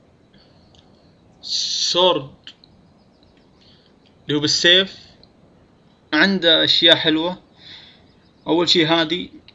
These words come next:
يقولك no penalty against spears، هذه تخلي قائدك يعني الخيار كلهم ضعيفين ضد ال-، ضد سبير، ضد الرمح. هذه تخلي قائدك ما يفرق كان يضارب رمح أو يضارب سيف،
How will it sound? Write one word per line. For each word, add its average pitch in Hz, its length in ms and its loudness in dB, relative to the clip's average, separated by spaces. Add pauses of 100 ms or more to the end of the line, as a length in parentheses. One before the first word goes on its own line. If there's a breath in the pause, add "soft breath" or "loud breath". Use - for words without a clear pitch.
(320)
يقولك 143 360 -4
no 156 440 -2
penalty 156 460 -2 (120)
against 143 400 -6
spears، 151 440 -2
هذه 165 160 0
تخلي 165 380 -6
قائدك 165 480 -6 (840)
يعني 143 380 -2
الخيار 165 680 -2
كلهم 165 380 -4
ضعيفين 151 400 -2
ضد 139 280 -8
ال-، 131 340 -10 (1500 soft breath)
ضد 151 140 -4
سبير، 185 460 2 (300)
ضد 160 140 -2
الرمح. 165 580 -4
هذه 190 120 2
تخلي 175 260 -2
قائدك 170 540 -2
ما 165 160 0
يفرق 135 380 -8
كان 147 220 -8
يضارب 147 400 -6
رمح 170 280 -6
أو 143 100 -4
يضارب 139 280 -4
سيف، 135 320 -6